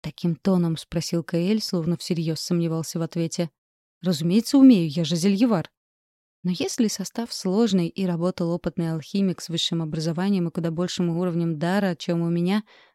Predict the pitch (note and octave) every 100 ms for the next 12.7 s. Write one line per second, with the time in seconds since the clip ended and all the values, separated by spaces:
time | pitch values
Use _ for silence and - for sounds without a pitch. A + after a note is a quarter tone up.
0 | _ F4+ C#4 B3+ D4+ G#3+ F3 E3+ E3+ E3+
1 | - F3 E3 E3 - F3 E3 - F3 F3
2 | - _ _ _ _ - C4 A#3 A#3 -
3 | - G#3 F3+ A3+ - C4+ - F#3 E3 E3+
4 | D#3 E3+ - E3+ - F#3 E3 - - -
5 | _ _ _ F4 E4+ C4 F3+ G3 F#3+ F#3+
6 | F3 - E3+ E3+ E3+ - G3+ F#3+ - F3+
7 | E3+ - F3+ F#3+ E3+ E3 E3 F3 F3 F3
8 | E3 E3+ - F#3 F3+ - _ _ - G3
9 | F3 - F3+ E3+ F#3+ G#3 G#3+ _ _ _
10 | _ _ _ _ _ _ _ _ G#3 -
11 | F#3 - E3+ E3+ E3+ - F3 E3+ E3+ F3
12 | E3 E3+ - F3 D#3+ F3 F3+